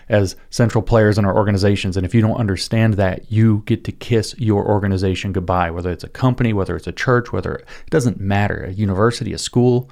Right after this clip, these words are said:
an institution, a c-, hiking club, it doesn't matter what it is. If you are going to allow people who want to subvert your organization to be major players in your organization, you are kissing your organization goodbye.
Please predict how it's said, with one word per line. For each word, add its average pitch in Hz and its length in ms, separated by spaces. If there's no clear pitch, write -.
an 117 60
institution, 123 640
a 98 80
c-, - 200
hiking 120 400
club, 127 280
it 113 100
doesn't 127 260
matter 110 180
what 98 160
it 92 100
is. 117 300
If - 220
you 156 420
are 113 100
going 117 240
to - 200
allow 98 340
people 123 360
who 107 120
want 95 200
to 90 80
subvert 98 440
your 127 140
organization 101 640
to 92 60
be 87 200
major 113 300
players 104 380
in 101 80
your 98 140
organization, 92 680
you 98 160
are 92 60
kissing 107 400
your 98 120
organization 92 600
goodbye. 107 420